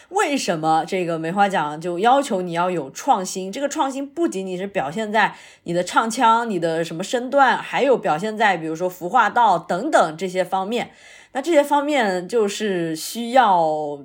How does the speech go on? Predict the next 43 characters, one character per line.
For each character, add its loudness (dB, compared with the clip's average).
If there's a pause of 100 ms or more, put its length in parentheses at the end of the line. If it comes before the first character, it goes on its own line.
怎 -6
么 -2
说 0
呢？ -2
说 -2
难 0
听 -2
点， 0
就 -2
是 -4
你 -6
这 0
个 -2 (400)
体 -8
系 -2
内， 4
你 -2
这 -2
个 4
圈 0
子 -6
内， 2
大 2
家 2
需 -8
要 8
有 2 (320)
维 2
持 -4
生 0
计 -2
吧， 2
你 -6
需 -8
要， 2 (440)
需 -4
要 8
有 6
一 0
个 2
活 2
儿 4
干， 2